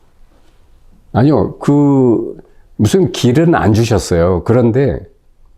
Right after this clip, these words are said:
단지 이렇게 나를 회개시켜주고 내가 뭔 법상을 가지고 이, 이렇게 버텨왔는지를 깨주신 이게 길이죠."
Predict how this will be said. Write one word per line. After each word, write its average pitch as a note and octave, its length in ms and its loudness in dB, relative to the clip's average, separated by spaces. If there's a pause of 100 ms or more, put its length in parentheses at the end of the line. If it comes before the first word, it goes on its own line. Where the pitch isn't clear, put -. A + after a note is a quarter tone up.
단지 A2+ 640 -2
이렇게 A2+ 300 -2
나를 G2+ 640 -2 (960)
회개시켜주고 G2 1000 -2
내가 G#2+ 440 -2
뭔 B2+ 880 -4 (1120)
법상을 B2+ 600 -2
가지고 D#2+ 880 -8 (380)
이, G2+ 160 -4 (220)
이렇게 G2+ 460 -2
버텨왔는지를 E2+ 1500 -6
깨주신 A2+ 680 -6
이게 C3+ 200 0
길이죠." D#2 600 -10